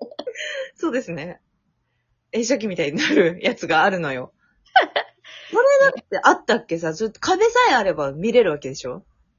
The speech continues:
Speaker 2: 確かに。
Speaker 1: どう？どう？チャリヤマチャリオさん。
Speaker 2: あ、もうそれだわ。
Speaker 1: ね。か、
Speaker 2: え、
Speaker 1: うん。
Speaker 2: うん。<laughs> 壁があるかどうかですね、あとは。
Speaker 1: 確かにそうだね。
Speaker 2: うーん。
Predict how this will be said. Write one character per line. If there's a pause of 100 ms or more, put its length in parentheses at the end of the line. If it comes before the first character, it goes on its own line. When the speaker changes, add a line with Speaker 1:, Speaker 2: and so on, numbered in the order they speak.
Speaker 2:
確
か
に。 (360)
Speaker 1:
ど
う？
ど
う？
チ
ャ
リ
ヤ
マ
チ
ャ
リ
オ
さ
ん。 (200)
Speaker 2:
あ、
も
う
そ
れ
だ
わ。 (540)
Speaker 1:
ね。 (460)
か、
Speaker 2:
え、 (540)
Speaker 1:
う
ん。
Speaker 2:
う
ん。 (360)
<laughs> (1800)
壁
が
あ
る
か
ど
う
か
で
す
ね、
あ
と
は。 (200)
Speaker 1:
確
か
に
そ
う
だ
ね。 (300)
Speaker 2:
う
ー
ん。